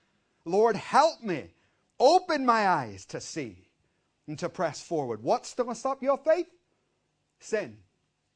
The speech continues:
What's gonna stop your faith? Being unrealistic, unrealistic maybe about the, the, the, the blockages of unbelief that, that reside within us all. Those rocks have gotta be removed. "Lord, I do believe you're a healer."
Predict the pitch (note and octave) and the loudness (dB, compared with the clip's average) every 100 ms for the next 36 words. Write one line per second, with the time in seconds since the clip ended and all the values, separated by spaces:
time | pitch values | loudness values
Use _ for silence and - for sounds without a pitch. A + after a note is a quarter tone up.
0 | _ _ _ _ _ _ _ _ E3+ A3+ | _ _ _ _ _ _ _ _ -4 -2
1 | - A#3+ A3+ B3+ B3 A#3+ A#3+ A#3+ B3+ D4+ | -2 -6 -6 -8 -6 -4 -4 -2 -4 -4
2 | - _ _ _ _ - C4 C#4 A3+ F#3 | -10 _ _ _ _ -6 -2 2 2 2
3 | E3+ F#3+ - C4 - - F#3+ F#3 F3+ F#3 | 0 -2 -4 -10 -10 -12 -6 -2 -2 -2
4 | A3+ G#3+ A3 A3+ G3+ D#3 D3+ - _ _ | -6 -4 -4 -2 -2 -2 -4 -6 _ _
5 | _ _ - E3 C3+ D3+ C#3 C3+ C3 B2+ | _ _ -6 -6 -2 -2 -2 -4 -8 -4
6 | D3 C#3+ - D3 D3+ C#3+ C#3+ C#3 B2+ D3 | -2 -2 -4 -10 -8 -8 -8 -8 -8 -8
7 | G#3+ _ D3 C3+ C#3+ C3+ B2+ B2+ C#3 D#3+ | -10 _ -10 -10 -12 -12 -10 -6 -4 -4
8 | D3+ E3 F3+ G3+ C#4 - _ _ _ _ | -6 -8 -8 -6 -4 -6 _ _ _ _
9 | _ _ _ - D#3+ C3 D#3 G#3 - - | _ _ _ -8 -8 -4 -4 -4 -6 -12
10 | D3 F3 E3+ E3+ C#3+ C3+ C3 C3+ A#3+ E3+ | -8 -4 -4 -4 -8 -8 -8 -8 -8 -10
11 | F#2 - _ _ _ _ _ C#3+ G#3+ G3+ | -18 -20 _ _ _ _ _ -4 -2 -4
12 | D3+ F#3 D#4 D#4+ A3 D3+ D3+ B2 C3+ A#2+ | -4 -4 -4 -4 -4 -4 -6 -8 -8 -10
13 | G2+ | -12